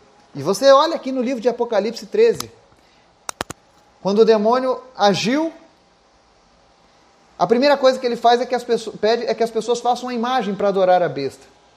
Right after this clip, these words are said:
Você sempre vai ver a adoração de imagens relacionada a demônios.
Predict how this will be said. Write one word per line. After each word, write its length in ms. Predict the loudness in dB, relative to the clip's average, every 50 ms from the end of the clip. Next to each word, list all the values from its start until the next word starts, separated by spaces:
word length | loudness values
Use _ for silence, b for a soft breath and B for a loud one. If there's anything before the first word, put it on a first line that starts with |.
| _ _ _ _ b b b b b b b b
Você 240 | -10 -6 -4 -4 -4
sempre 480 | -4 -4 -4 -2 -2 -2 -2 -2 0
vai 180 | 2 2 4 4
ver 200 | 4 4 4 4
a 40 | 4
adoração 520 | 2 2 0 -2 -4 -4 -6 -6 -6 -6
de 100 | -6 -6
imagens 560 | -6 -6 -6 -4 -4 -2 -2 -4 -4 -8 -8
relacionada 640 | -6 -6 -6 -6 -6 -8 -10 -10 -8 -8 -8 -6 -6
a 40 | -8
demônios. 680 | -8 -8 -10 -10 -12 -12 -12 -12 -14 -16 -18 -20 -20 -20